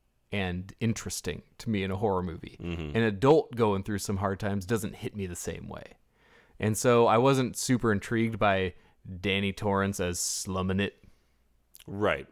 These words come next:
Speaker 1: guy.
Speaker 2: Right.
Speaker 1: But I think they pulled it off as best as possible. It just was an interesting dynamic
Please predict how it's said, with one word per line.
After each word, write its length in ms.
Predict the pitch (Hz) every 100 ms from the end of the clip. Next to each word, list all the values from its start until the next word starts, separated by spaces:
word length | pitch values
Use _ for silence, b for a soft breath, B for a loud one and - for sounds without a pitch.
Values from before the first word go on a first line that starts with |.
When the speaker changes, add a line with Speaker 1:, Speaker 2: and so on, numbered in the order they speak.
| 120
Speaker 1:
guy. 500 | 120 110 113 127 139
Speaker 2:
Right. 260 | - 71 69 _ _ _ _ _ -
Speaker 1:
But 420 | 127 151 147 - _ -
I 120 | 131
think 320 | - 147 143
they 120 | 139 123
pulled 280 | - 123
it 100 | 107 92
off 280 | 92 147 170
as 120 | 147
best 600 | 127 143 165 - - - _
as 120 | 156
possible. 680 | - 160 160 - 175 185 190 b b b _ _ _ -
It 80 |
just 260 | 104 110 - _ _ _ _ _ _ _ 123 _
was 220 | - 120 107
an 160 | 107
interesting 680 | - 127 - 120 - 120 107
dynamic 680 | 104 98 101 101 95 82